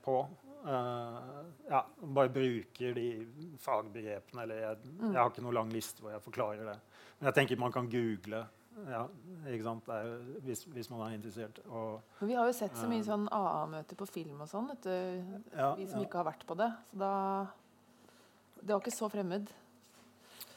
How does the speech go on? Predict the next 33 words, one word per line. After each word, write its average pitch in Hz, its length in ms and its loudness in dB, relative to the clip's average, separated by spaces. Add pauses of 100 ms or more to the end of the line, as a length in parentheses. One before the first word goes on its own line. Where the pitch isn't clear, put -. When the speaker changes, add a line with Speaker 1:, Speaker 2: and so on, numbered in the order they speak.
(140)
Speaker 1:
Nei, 196 180 12
det 190 140 12
kan 208 160 12
godt 170 160 10
hende 160 220 10
at, 160 100 2
at 175 420 4
det 151 140 12 (240)
er 160 100 4
veldig 143 220 8
mye 135 160 6
som 143 140 2
har 123 80 4
gått 131 180 2
inn 117 100 2
i - 80 -2
kulturen 117 600 0
generelt, 117 400 -2
da, 135 100 6 (200)
av, 107 120 -4 (600)
og - 160 0
det 135 80 12
er 147 80 12
veldig 143 180 12
mye 143 140 10
som 131 100 4
er 139 140 6
hentet 120 420 -2
fra, 113 220 4 (400)
fra 117 320 4
rus, 110 300 0 (340)
type 120 380 -2 (100)
rus, 110 300 -2